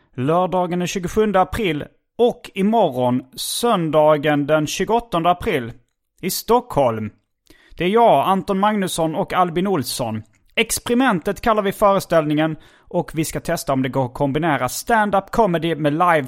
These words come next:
podcast. Efter Stockholm blir det Karlstad, Kalmar, Örebro, Malmö och Eskilstuna.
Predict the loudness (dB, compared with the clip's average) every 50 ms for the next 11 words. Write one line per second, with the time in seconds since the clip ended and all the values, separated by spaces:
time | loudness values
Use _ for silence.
0 | -4 0 2 2 2 2 -2 -6 -6 -6 -6 -6 -10 -12 -16 _ -20 -20 _ _
1 | -20 _ _ _ _ _ -20 _ -4 -2 -2 -2 0 0 -4 -4 0 0 -2 -2
2 | 0 -2 -2 0 0 0 -2 -2 0 0 2 2 2 2 0 -2 -4 -4 -4 0
3 | 2 4 4 4 2 2 0 0 0 2 2 2 2 0 0 2 2 4 4 4
4 | 2 4 4 4 4 2 2 0 2 2 2 0 -2 -4 -4 -2 -2 -2 -2 -2
5 | -4 -6 -6 -6 -6 -6 -6 -6 -4 -6 -8 -8